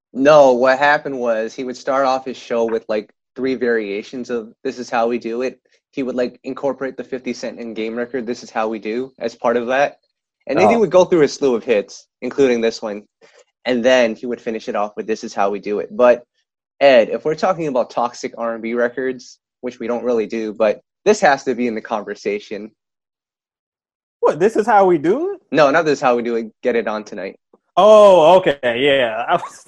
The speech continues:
Speaker 3: Get It On
Speaker 2: Oh.
Speaker 3: Tonight, again, if you listen to the lyrics, it
Speaker 2: Oh,
Speaker 3: might be a
Speaker 2: boy.
Speaker 3: little, just a little bit problematic. But I'm with Tom. I don't think we give Montel enough credit. I hate when I'm reading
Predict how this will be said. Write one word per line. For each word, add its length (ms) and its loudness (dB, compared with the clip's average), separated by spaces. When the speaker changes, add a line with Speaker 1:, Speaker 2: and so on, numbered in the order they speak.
Speaker 3:
Get 240 2
It 60 4
On 200 6
Speaker 2:
Oh. 60 6
Speaker 3:
Tonight, 360 2
again, 680 0
if 200 -2
you 100 2
listen 420 2
to 120 4
the 120 6
lyrics, 600 2
it 180 -6
Speaker 2:
Oh, 180 4
Speaker 3:
might 280 4
be 80 2
a 100 8
Speaker 2:
boy. 120 4
Speaker 3:
little, 320 0
just 260 0
a 100 4
little 540 6
bit 260 0
problematic. 720 -2
But 400 2
I'm 160 0
with 180 0
Tom. 340 -8
I 100 0
don't 200 0
think 240 -4
we 80 -8
give 220 0
Montel 600 -6
enough 220 -12
credit. 480 -12
I 160 -4
hate 180 -4
when 120 -10
I'm 180 -8
reading 540 -10